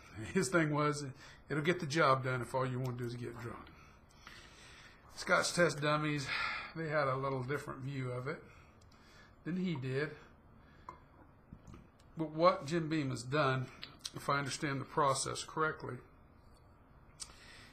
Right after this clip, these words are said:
is after the barrels are done and they've poured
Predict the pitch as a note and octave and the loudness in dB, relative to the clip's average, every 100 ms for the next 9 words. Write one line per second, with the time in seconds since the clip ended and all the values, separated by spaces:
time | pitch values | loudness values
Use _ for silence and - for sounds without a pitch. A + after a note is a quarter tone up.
0 | - - D#3+ D3+ C#3 - - - - - | -14 0 4 4 4 0 -4 -14 -20 -20
1 | - - - - - - - D3 E3 - | -20 -20 -20 -20 -20 -8 4 4 4 0
2 | F3 D3+ B2+ C3+ E3 E3 D3+ C3 A#2 A#2 | -2 0 0 2 2 2 -2 -6 -8 -4
3 | C3 C#3 C#3+ E3+ F3 - C3 B2+ B2+ - | 0 0 0 -2 -4 -6 -6 -6 -8 -4
4 | D#3 D#3+ | 0 0